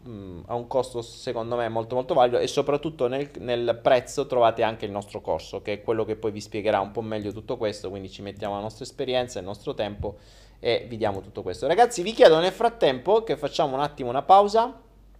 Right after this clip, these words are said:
la cortesia di... Eh, f-, mm, commentare, condividere, ma soprattutto commentare, ricommentare, ricommentare, ricommentare tutti i commenti che ci sono sul video che vi ho,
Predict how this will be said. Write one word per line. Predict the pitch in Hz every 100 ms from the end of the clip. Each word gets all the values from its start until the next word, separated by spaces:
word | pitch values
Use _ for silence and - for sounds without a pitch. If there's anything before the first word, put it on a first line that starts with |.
| - - -
la | - 147
cortesia | 196 196 226 220 165 165
di... | 143 156 120 - - - - - - - -
Eh, | 127 120 117 113 113
f-, | 113 127
mm, | 113 110 104 95 - - - - -
commentare, | - 214 208 208 208 208 208 143 123 123
condividere, | 175 180 196 202 220 196
ma | 147
soprattutto | 170 160 175 143 156
commentare, | 160 165 175 175 185 151 160
ricommentare, | 131 160 160 170 170 156 127
ricommentare, | 131 139 151 170 170 147
ricommentare | 135 143 180 208 208 170 160
tutti | 208 -
i | 156
commenti | 202 185 151 147 143
che | 151
ci | 208
sono | - 143 135 139 143 - - - -
sul | - - 185 165 175
video | 165 156 139 147 147 151
che | - 156
vi | 151
ho, | 147 143 139 -